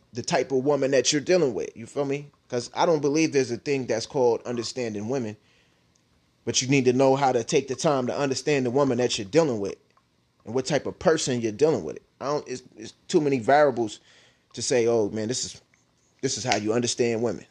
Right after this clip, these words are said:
Like, type, there's maybe types. You know what I mean? So these things is very important, man. And I just wanted to touch base on that. Make sure we do understand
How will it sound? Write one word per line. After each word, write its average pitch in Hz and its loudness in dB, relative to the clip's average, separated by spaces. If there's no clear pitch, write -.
Like, 73 -8
type, - 2
there's 127 2
maybe 139 2
types. - 0
You 110 -8
know 117 -2
what 120 0
I - 0
mean? 147 0
So - -6
these 139 -2
things 135 -2
is 117 -4
very 123 2
important, 113 0
man. 107 -4
And 90 -8
I - -6
just 117 -8
wanted 120 -4
to - -14
touch - -4
base 120 -2
on 110 -2
that. 110 -4
Make 117 2
sure 127 2
we 117 -2
do 117 0
understand 113 -2